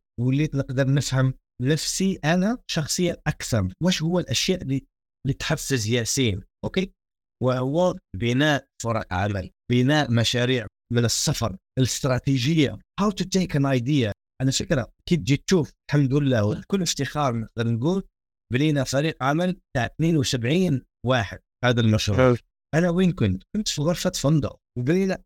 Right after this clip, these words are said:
Speaker 1: وبنينا فريق عمل في الجزائر، يعني، بدل من غرفة فندق. ف to know that I started to develop a big passion for strategy. And more importantly, the purpose was more fulfilling. لأنه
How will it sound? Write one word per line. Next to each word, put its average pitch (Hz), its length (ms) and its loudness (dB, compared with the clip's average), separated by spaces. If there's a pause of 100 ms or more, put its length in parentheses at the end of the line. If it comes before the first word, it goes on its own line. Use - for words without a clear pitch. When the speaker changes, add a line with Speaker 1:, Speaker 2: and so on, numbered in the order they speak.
(140)
Speaker 1:
وبنينا 160 420 0
فريق 165 440 -2
عمل 185 320 0
في - 100 -6
الجزائر، 160 540 0
يعني، 123 320 -2 (220)
بدل 175 240 2
من 180 140 2
غرفة 185 300 -2
فندق. 190 480 -4 (220)
ف 185 40 2
to - 320 -2
know 208 440 -2 (120)
that 170 80 0 (300)
I 135 40 2
started 170 420 0 (120)
to 139 60 4
develop 143 440 0
a 113 60 0 (140)
big 185 140 2
passion 156 420 -2
for 131 200 -2
strategy. 135 640 -2 (280)
And 147 160 2
more 254 320 2
importantly, 220 720 -2 (440)
the 165 40 0
purpose 208 540 -2
was 135 220 -4
more 190 300 0
fulfilling. 156 580 0 (280)
لأنه 143 400 0